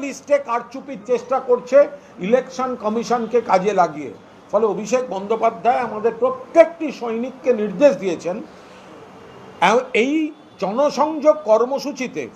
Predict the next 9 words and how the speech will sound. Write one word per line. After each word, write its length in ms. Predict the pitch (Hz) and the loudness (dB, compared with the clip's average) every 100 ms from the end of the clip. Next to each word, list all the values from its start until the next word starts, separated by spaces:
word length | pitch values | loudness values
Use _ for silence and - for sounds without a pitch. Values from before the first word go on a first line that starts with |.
| - | 2
four 260 | 226 311 302 311 | 6 8 6 2
in 80 | 294 226 190 | -4 0 0
one, 140 | 135 - - _ _ _ - | -2 -10 -20 _ _ _ -8
মূলত 400 | 180 262 302 285 302 | -2 4 4 4 -2
এই 60 | 294 - | -2 -4
চারটে 460 | 202 220 - - 339 269 | -4 -4 -6 -2 -2 -2
বিষয়ে 360 | 240 247 285 359 381 - - - - - | -2 4 4 4 0 -18 -20 -20 -10 0
বাড়ি 300 | 185 233 285 285 269 | 4 4 2 2 2
বাড়ি, 220 | 269 | 2